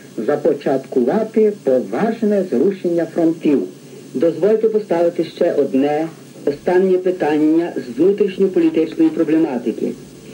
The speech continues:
Speaker 2: Як стоїть справа висуненого вами проєкту виборчого закордонного центру?
Speaker 1: Цей проєкт знайшов численні позитивні відгуки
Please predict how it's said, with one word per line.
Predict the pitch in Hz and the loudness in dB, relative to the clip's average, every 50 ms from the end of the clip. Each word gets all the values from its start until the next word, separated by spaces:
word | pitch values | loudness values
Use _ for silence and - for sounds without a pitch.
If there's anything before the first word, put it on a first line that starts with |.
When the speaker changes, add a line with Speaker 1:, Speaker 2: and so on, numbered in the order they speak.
| - - - - - | -18 -18 -16 -8 -2
Speaker 2:
Як | - 147 190 220 - - | 0 2 2 2 0 0
стоїть | - 220 220 220 202 - - | 0 2 2 2 0 -2 -6
справа | - - 175 180 185 185 180 190 185 180 - 151 | -2 -2 0 0 2 0 0 0 0 -2 -4 -4
висуненого | 151 131 120 151 175 180 180 - 185 190 180 185 185 175 160 160 160 | -6 -4 -2 0 0 0 0 0 0 2 2 2 2 2 0 0 -2
вами | 139 147 151 160 165 165 165 160 - | -2 0 0 0 2 0 0 0 0
проєкту | 147 143 143 147 156 151 - - - 165 | 2 2 4 4 2 0 -2 -2 0 0
виборчого | 143 147 139 - 143 147 147 - - - 156 151 156 147 - 120 | 2 2 2 2 2 0 0 0 -2 0 2 2 4 2 2 0
закордонного | 135 139 - 143 127 120 139 131 131 131 131 143 | -2 -2 0 0 2 2 2 0 0 0 -2 -2
центру? | - - 139 123 113 98 - 95 - - - - - - - - - - - - - - - - - - - - - - - - - | -2 0 0 2 2 0 -2 -4 -6 -6 -8 -14 -20 -20 -20 -20 -20 -18 -18 -18 -18 -18 -18 -18 -18 -18 -18 -20 -20 -20 -10 -4 0
Speaker 1:
Цей | 190 254 285 262 | 2 2 2 2
проєкт | - - 196 175 147 135 131 147 175 208 - - - - - - - | 2 2 2 2 4 4 2 0 0 0 -4 -6 -12 -16 -10 -6 -4
знайшов | - 127 156 156 151 147 - - - 220 254 247 247 - | -2 0 2 2 2 2 0 2 2 2 2 2 0 0
численні | - 233 - - - 247 262 262 208 147 139 135 131 117 | 0 -2 0 0 0 2 2 2 2 2 2 2 0 0
позитивні | - - - 143 139 143 151 143 - - 220 240 220 202 196 156 139 | -2 0 0 0 2 2 2 2 2 2 2 4 4 2 2 2 0
відгуки | 123 147 180 180 165 165 214 214 - - 240 254 | 0 0 0 0 0 0 -2 -2 0 0 0 0